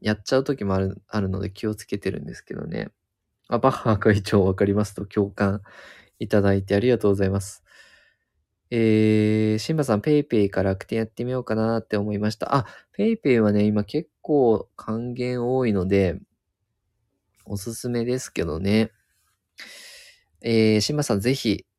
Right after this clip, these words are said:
デジタルミニマリストをよ-、読んでください。あ、そういう本があるんだ。デジタルミニマリストっていう。ありがとうございます。貴重な情報。バッハ会長、見回りご苦労様です。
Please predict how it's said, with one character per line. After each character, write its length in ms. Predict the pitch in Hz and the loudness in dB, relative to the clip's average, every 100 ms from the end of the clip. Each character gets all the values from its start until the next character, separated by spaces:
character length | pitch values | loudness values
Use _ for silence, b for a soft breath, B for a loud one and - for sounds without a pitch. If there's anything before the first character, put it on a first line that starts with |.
| _ | _
デ 160 | 107 | -4
ジ 180 | 113 127 | -2 -4
タ 160 | - 131 | -4 -2
ル 160 | 127 | -2
ミ 120 | 123 123 | -2 -4
ニ 160 | 123 | -4
マ 100 | 123 | -4
リ 140 | 120 120 | -4 -6
ス 180 | - - | -10 -6
ト 140 | 95 | 0
を 80 | 92 | 2
よ-、 340 | 87 53 57 - - | 2 -2 -8 -12 -4
読 140 | 107 | -2
ん 80 | 98 | 0
で 80 | 92 | -2
く 100 | - | -4
だ 140 | 87 | -6
さ 100 | - | -6
い。 20 | - | 2
あ、 180 | 131 B B B _ | 2 B B B _
そ 220 | - 165 | -2 2
う 60 | |
い 140 | 185 190 | 4 4
う 60 | |
本 280 | 180 190 170 | 4 2 2
が 140 | 110 98 | 4 4
あ 40 | |
る 120 | 95 | 2
ん 80 | 90 | 0
だ。 140 | - | -4
デ 140 | - 98 | -2 0
ジ 180 | 107 101 | 0 0
タ 120 | 107 | 0
ル 140 | 104 | 0
ミ 140 | 104 101 | 0 -2
ニ 120 | 104 | -2
マ 160 | 104 | -2
リ 120 | 101 104 | -2 -4
ス 100 | - | -6
ト 120 | - | -8
っ 80 | - - | -8 -12
て 80 | |
い 120 | 50 - | -10 -10
う。 80 | - _ _ _ _ _ _ _ _ | -14 _ _ _ _ _ _ _ _
あ 120 | 117 | -6
り 120 | 135 | -2
が 100 | 139 | -2
と 140 | - 110 | 0 0
う 20 | |
ご 80 | 101 | 2
ざ 100 | 92 | 0
い 60 | |
ま 140 | 90 92 | -2 -6
す。 100 | - | -10
貴 100 | - | -10
重 200 | 101 95 | -4 -2
な 200 | 95 92 - _ _ _ _ _ | 0 -2 -4 _ _ _ _ _
情 260 | - 104 98 | -2 0 0
報。 360 | 95 95 - - B B B B B B _ _ | 2 0 0 -8 B B B B B B _ _
バ 80 | 139 | -6
ッ 40 | |
ハ 220 | - - | -2 -4
会 240 | 107 - - | -2 -4 -4
長、 260 | - 113 | 0 0
見 200 | 101 104 | 2 2
回 220 | 123 127 | 2 2
り 80 | 123 | 2
ご 140 | 120 113 | 0 0
苦 120 | 127 | 2
労 100 | 113 | 2
様 240 | 104 98 | 4 2
で 80 | 95 | 2
す。 220 | 95 - | -2 -8